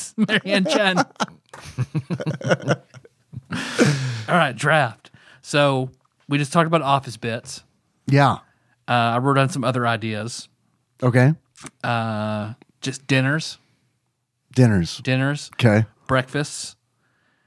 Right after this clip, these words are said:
Speaker 2: Okay.
Speaker 1: Uh, Marvel heroes, Marvel villains.
Speaker 2: Mm, okay.
Speaker 1: Uh, Mario games.
Speaker 2: Okay.
Speaker 1: Nineties cartoons.
Speaker 2: Mm-hmm, mm-hmm.
Speaker 1: Game of Thrones characters, Lord of the Rings characters,
Speaker 2: Mm.
Speaker 1: presidents, X-Men.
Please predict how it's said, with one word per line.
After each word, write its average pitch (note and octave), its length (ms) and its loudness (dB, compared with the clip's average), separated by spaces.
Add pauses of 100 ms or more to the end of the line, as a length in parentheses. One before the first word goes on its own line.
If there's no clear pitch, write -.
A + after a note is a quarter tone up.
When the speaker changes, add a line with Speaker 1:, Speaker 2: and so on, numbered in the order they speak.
(140)
Speaker 2:
Okay. B2+ 320 4
Speaker 1:
Uh, A2 240 -4
Marvel C3+ 400 2
heroes, D3 540 0
Marvel B2+ 300 2
villains. C3+ 580 0
Speaker 2:
Mm, C3+ 340 0
okay. C3+ 480 -2 (1120)
Speaker 1:
Uh, G#2+ 440 -10
Mario C3 440 4
games. C#3+ 680 2 (220)
Speaker 2:
Okay. A#2 340 -2
Speaker 1:
Nineties C#3 420 -2
cartoons. C#3+ 840 2 (100)
Speaker 2:
Mm-hmm, A#2 380 -4
mm-hmm. A#2+ 360 -10 (100)
Speaker 1:
Game C3 180 0
of C3 80 0
Thrones C3+ 300 2
characters, C3+ 420 -2
Lord A2+ 120 -2
of - 40 -6
the A2 60 -2
Rings C#3 280 2
characters, C3+ 720 0
Speaker 2:
Mm. - 40 -20 (200)
Speaker 1:
presidents, C#3 800 0 (560)
X-Men. C#3 640 0